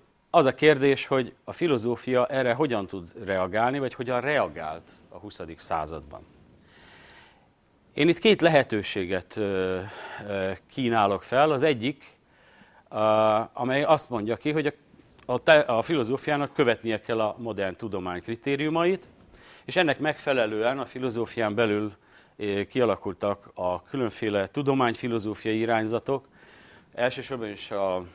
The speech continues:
a, most csak a huszadik századról beszélek, a neopozitivizmus, ö,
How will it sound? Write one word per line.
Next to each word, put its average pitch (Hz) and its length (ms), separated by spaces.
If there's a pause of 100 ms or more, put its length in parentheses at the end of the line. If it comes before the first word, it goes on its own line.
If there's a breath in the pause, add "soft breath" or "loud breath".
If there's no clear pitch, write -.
(160 loud breath)
a, 92 200
most 95 160
csak - 160
a 104 40
huszadik 110 340
századról 98 480
beszélek, 95 540
a 82 60
neopozitivizmus, 110 1160 (760 soft breath)
ö, 92 540